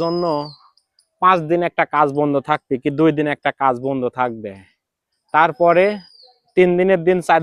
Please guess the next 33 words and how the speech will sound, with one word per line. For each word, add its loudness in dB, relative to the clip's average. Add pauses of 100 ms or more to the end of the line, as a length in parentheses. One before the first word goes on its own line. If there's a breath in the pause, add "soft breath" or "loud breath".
দিনের 2
দিন 4 (160)
আবার 4 (420)
আগের 2
মতনই -2
কাজগুলো -2 (120)
চলবে। -6 (240)
এটাই 2
নিয়ম, -2 (580)
কেউ 4
কারোর 2
জন্য -2
বাইরে -2 (100)
থাকে -8 (100)
না। -16 (500 soft breath)
কিন্তু 2 (120)
যাদের 4
জন্য 4 (100)
আমরা 2
এত -6 (120)
কিছু -8 (100)
করতেছি, -2 (100)
একটা -8
বার -2
চিন্তা -4
করে -4
দেখুন, -8 (120)
যাদের 0 (100)
জন্য -4 (160)
আমরা -2 (680)
এত -4 (120)
কিছু -2 (100)
করতেছি, 0